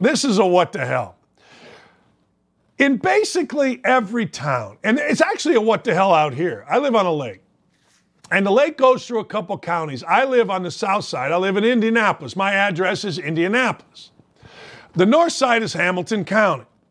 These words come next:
And basically on this lake, it's a longer lake with, it's not big, it's just kinda long, it's man-made. There's a dam right over here by my house. So basically, and this is a what the hell too, I don't understand this,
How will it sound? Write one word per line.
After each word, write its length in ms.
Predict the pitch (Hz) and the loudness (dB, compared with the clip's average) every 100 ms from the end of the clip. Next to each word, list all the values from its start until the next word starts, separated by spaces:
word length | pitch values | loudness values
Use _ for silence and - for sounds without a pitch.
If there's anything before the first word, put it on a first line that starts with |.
| _ _ _ _ _ _ _ - | _ _ _ _ _ _ _ -2
And 340 | 202 208 214 | 0 0 0
basically 680 | 202 370 415 311 240 247 226 | 0 0 0 -2 0 0 0
on 300 | 175 208 214 | 2 0 2
this 260 | 196 - | -2 -4
lake, 380 | 160 175 143 147 | -2 0 0 -2
it's 160 | 208 208 | -4 0
a 80 | 214 | 2
longer 600 | 190 233 240 220 175 156 | 4 4 2 2 -2 -2
lake 420 | 139 131 104 - | -2 -4 -6 -4
with, 300 | 165 156 - - | -4 -4 -8 -6
it's 180 | - - | -4 0
not 260 | 294 196 | 0 0
big, 400 | 131 202 135 131 | 0 0 0 -4
it's 140 | 165 - | -4 -4
just 340 | 202 123 _ | -6 -6 _
kinda 260 | 175 160 147 | -6 -4 -2
long, 400 | 151 170 147 170 | 0 0 0 -2
it's 160 | 170 | -4
man-made. 580 | 170 196 214 156 147 160 | -2 -2 -2 -2 -2 0
There's 220 | 165 160 | 0 0
a 240 | 151 147 123 - - _ 131 | 0 -2 -2 -16 -20 _ -2
dam 340 | 170 180 185 | 2 2 0
right 220 | 180 170 170 | 0 2 2
over 220 | 165 151 | 0 -4
here 180 | 147 147 | -4 -2
by 160 | 147 | -2
my 160 | 147 131 | -2 -4
house. 280 | 156 123 - - - - | -6 -8 -12 -20 -20 -20
So 440 | - - 233 220 - _ _ _ _ _ _ _ | -4 0 0 0 -6 _ _ _ _ _ _ _
basically, 720 | 320 392 - 277 160 180 175 | 0 0 0 -4 -2 0 0
and 100 | 185 | 0
this 160 | 233 220 | -2 -2
is 140 | 226 | -2
a 80 | 175 | 0
what 240 | 160 151 | 2 0
the 100 | 185 | -2
hell 180 | 143 139 | -2 -2
too, 280 | 120 202 180 | -2 -4 0
I 100 | 147 | 0
don't 160 | 214 170 | 0 -6
understand 580 | 123 107 - 156 180 | -8 -12 -8 -6 -6
this, 240 | 95 101 | -10 -18